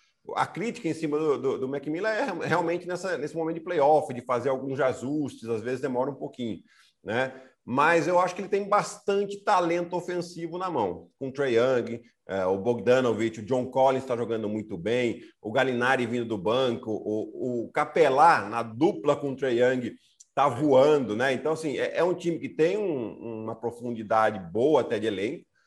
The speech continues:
né? Contra, talvez, a melhor defesa ou uma das melhores defesas da liga, que é o New York Knicks, né? Ele é o que menos sofre pontos, mas é o quarto em eficiência defensiva, porque o Knicks também joga num ritmo muito controlado, muito calmo,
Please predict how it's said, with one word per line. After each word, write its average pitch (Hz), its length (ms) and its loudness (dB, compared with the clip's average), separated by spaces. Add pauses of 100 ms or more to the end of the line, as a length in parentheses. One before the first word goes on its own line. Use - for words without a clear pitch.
(180)
né? 110 400 -2 (200)
Contra, 220 480 4
talvez, 185 760 0
a 165 80 2
melhor 180 380 2
defesa 170 460 -4
ou 165 260 4
uma 226 120 0
das 175 180 0
melhores 151 400 -2
defesas 139 420 -6
da 139 120 -2
liga, 127 340 -4 (240)
que 208 220 0
é 190 100 6
o 147 100 8
New 113 160 0
York 92 260 0
Knicks, 87 360 -12
né? 95 480 0
Ele 101 140 -2
é 110 80 2
o 117 40 2
que 123 120 -8
menos 180 300 0
sofre 151 320 2
pontos, 151 600 -4
mas 131 180 2
é 156 60 6
o 156 60 6
quarto 175 340 2
em 180 80 -4
eficiência 175 480 -4
defensiva, 175 560 -4
porque 185 220 -8
o 196 40 0
Knicks 165 220 -6
também 175 240 -4
joga 147 320 2
num 151 140 -2
ritmo 139 560 -6 (400)
muito 202 920 0 (120)
controlado, 196 720 4
muito 147 320 -2
calmo, 101 680 4